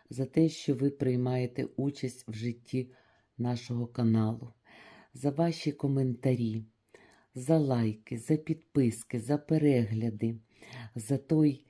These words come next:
ресурс, що неможливо повернути, то ресурс часу. Він безцінний.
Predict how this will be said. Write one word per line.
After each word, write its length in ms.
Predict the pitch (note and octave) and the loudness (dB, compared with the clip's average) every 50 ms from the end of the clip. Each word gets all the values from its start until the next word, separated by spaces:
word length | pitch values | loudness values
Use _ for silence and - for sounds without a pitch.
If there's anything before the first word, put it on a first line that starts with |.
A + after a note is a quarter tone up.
| _ _ _ - | _ _ _ -2
ресурс, 840 | B2 A#2 B2 A#2 - - - E3+ F3+ F#3+ F#3+ D#3+ - - - - _ _ - - - - | 0 0 0 -2 -4 -4 0 0 0 0 -2 -6 -10 -16 -18 -20 _ _ -20 -20 -20 -20
що 240 | - - - C#3+ C#3 | -18 -6 -2 0 0
неможливо 720 | C3+ C3 C3 C3 C3 B2+ A2+ C3 C#3 D#3+ E3+ D3 D3 C3+ | 2 2 2 0 0 -2 -2 0 2 2 4 4 2 0
повернути, 880 | - - C3 A2+ A#2+ B2 B2+ B2 C3 C#3+ C#3+ C#3 - - B2 A2 G#2+ - _ _ _ _ - - - - _ _ _ _ _ _ _ | 0 -2 -2 0 0 0 0 0 0 0 0 0 0 -2 -2 -2 -4 -6 _ _ _ _ -20 -20 -20 -20 _ _ _ _ _ _ _
то 360 | - D3 C#3 C3+ C3 - - _ _ _ _ _ _ _ _ _ _ _ _ _ _ - | 0 2 2 2 2 -2 -6 _ _ _ _ _ _ _ _ _ _ _ _ _ _ -6
ресурс 720 | A#2 B2 B2 A#2 - - C#3+ C#3 C3+ C3 - - - - _ _ _ | -4 -4 -4 -4 -4 -2 0 0 0 -2 -6 -12 -16 -20 _ _ _
часу. 720 | - - - - C3 B2 A#2 A2+ A2 - - - B2+ A#2 A2+ - _ _ _ _ _ _ _ _ _ _ _ - | -16 -6 -2 0 2 2 2 0 -2 -4 -8 -10 -10 -10 -12 -16 _ _ _ _ _ _ _ _ _ _ _ -4
Він 300 | A#2+ B2 C3 C3+ B2+ A#2 | -2 0 2 2 2 2
безцінний. 880 | G#2 C3+ B2 - - - - - C3+ B2+ B2 A#2 A#2 A2+ A2+ A#2 A#2+ | 2 2 0 0 -4 -10 -4 0 2 4 6 6 6 4 2 0 -4